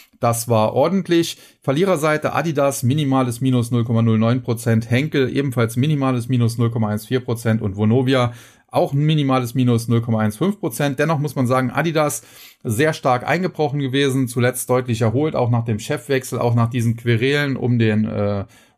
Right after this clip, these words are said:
Rapper mit den Yeezy-Sneakern. Und, äh,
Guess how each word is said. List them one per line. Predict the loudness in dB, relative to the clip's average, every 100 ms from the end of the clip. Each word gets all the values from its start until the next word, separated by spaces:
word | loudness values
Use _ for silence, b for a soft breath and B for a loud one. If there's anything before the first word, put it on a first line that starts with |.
| -2
Rapper | 0 2 0 2
mit | 0 0
den | 0 0 0 -2
Yeezy-Sneakern. | -2 -2 0 0 0 -2 -2 -2 0 2 2 2 -2 B B B
Und, | 0 2 4 2 0 0
äh, | 2 2